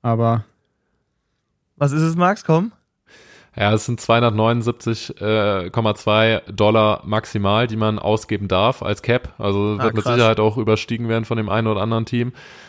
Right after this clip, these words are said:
Speaker 3: Aber, äh, da kommen wir jetzt mal zur zweiten Frage. Was denkt ihr, was ist das, äh, Minimumgehalt für einen N-F-L-Rookie? Also praktisch der Neoprofi in der N F L?
Speaker 2: Fünfhunderttausend Euro? Nee, das ist zu wenig, ne?
Speaker 1: Nee, ich glaub, die kriegen Dollar.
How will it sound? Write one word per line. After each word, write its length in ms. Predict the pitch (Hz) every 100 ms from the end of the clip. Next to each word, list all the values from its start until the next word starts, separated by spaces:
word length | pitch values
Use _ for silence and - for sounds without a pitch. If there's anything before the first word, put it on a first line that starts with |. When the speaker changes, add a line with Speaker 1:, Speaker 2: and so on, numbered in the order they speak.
| -
Speaker 3:
Aber, 480 | - 107 104 104 104
äh, 40 |
da 100 | 110
kommen 140 | 110 123
wir 40 |
jetzt 100 | 113
mal 100 | 113
zur 140 | - 110
zweiten 300 | 107 110 123
Frage. 360 | 120 120 120
Was 180 | 110 113
denkt 200 | 117 120
ihr, 100 | 113
was 160 | 110 92
ist 220 | 113 -
das, 340 | 113 113 -
äh, 220 | 98 113
Minimumgehalt 680 | 113 120 131 127 123 120 120
für 220 | - 113
einen 280 | 90 117 117
N-F-L-Rookie? 920 | 98 113 113 104 104 110 127 139 143 - _
Also 260 | - 104 104
praktisch 360 | - 110 117 -
der 120 | 107
Neoprofi 540 | 110 117 - 113 -
in 60 | 110
der 80 | 95
N 80 | 107
F 140 | 104
L? 240 | 104 120 - _ _ _ _ _ _ _ _ _ _ _ _ _ _ _ _ - - - _ _ _ _
Speaker 2:
Fünfhunderttausend 720 | - 139 147 135 139 135 127
Euro? 420 | 139 160 180 214 190 _ _ _ _ _
Nee, 160 | 131 127
das 100 | 127
ist 60 | -
zu 120 | 117
wenig, 380 | 135 135 104 -
ne? 120 | 113
Speaker 1:
Nee, 280 | - 123 127
ich 80 | 120
glaub, 140 | -
die 80 | 123
kriegen 220 | 120 123
Dollar. 300 | 117 117 110